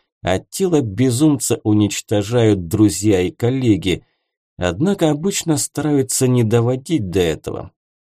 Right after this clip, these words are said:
Они же втроём давным-давно перешли всякие грани нормальности.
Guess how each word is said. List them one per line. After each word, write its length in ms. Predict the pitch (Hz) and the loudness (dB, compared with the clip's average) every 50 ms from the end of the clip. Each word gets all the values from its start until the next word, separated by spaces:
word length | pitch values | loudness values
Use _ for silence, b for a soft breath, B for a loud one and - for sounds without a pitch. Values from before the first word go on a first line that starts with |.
| _ _ | _ _
Они 380 | - - 85 90 110 147 160 | -6 -4 -2 -2 0 0 0
же 200 | 117 90 87 80 | 0 0 -2 -4
втроём 720 | - - _ - - - 87 101 123 139 117 92 73 - _ _ _ _ _ | -4 -6 _ -6 -4 -4 -2 -2 -2 -2 -2 -2 -4 -6 _ _ _ _ _
давным-давно 1300 | - 87 87 80 98 98 104 113 123 143 160 180 185 175 165 151 123 110 127 131 131 139 147 151 143 120 | -12 -10 -4 -2 0 2 2 0 0 0 0 0 2 2 2 0 2 0 -2 -2 0 -2 -2 -2 -2 -2
перешли 680 | - _ - 110 95 95 92 - - - 120 139 127 | -4 _ 0 0 2 2 -2 -4 -6 -4 -2 -2 -2
всякие 840 | 107 - - - - - - - 156 160 156 156 - - 117 113 110 | -2 -2 -4 -4 -4 -4 -2 -2 -2 -2 -2 -6 -8 -4 0 0 0
грани 640 | 98 87 82 95 104 110 113 123 120 104 95 90 92 92 | 0 0 -4 -4 -4 0 0 0 0 0 0 -2 -2 -2
нормальности. 1040 | 95 101 107 117 117 113 110 98 90 87 90 90 80 - - - - 80 - | -2 -2 -2 -2 -2 0 0 0 0 0 0 -2 -4 -4 -4 -2 -2 -4 -4